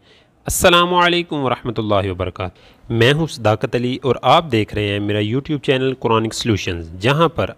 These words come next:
आपको आपके मसाइल का हल कुरान और सुन्नत की रोशनी में बताया जाता है। मोहतरम नाजरीन, वसावस से निजात का हल तो अल्लाह ताला की ज़ात पर कामिल तवक्कुल के साथ इसका ज़िक्र है। वो जो चाहता है वो होता है,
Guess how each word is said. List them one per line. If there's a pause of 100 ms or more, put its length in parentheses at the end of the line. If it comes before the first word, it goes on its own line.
आपको
आपके
मसाइल
का
हल
कुरान
और
सुन्नत
की
रोशनी
में
बताया
जाता
है। (880)
मोहतरम
नाजरीन, (960)
वसावस
से
निजात
का
हल
तो
अल्लाह
ताला
की
ज़ात
पर (100)
कामिल
तवक्कुल
के
साथ (140)
इसका
ज़िक्र
है। (1080)
वो
जो
चाहता
है
वो
होता
है,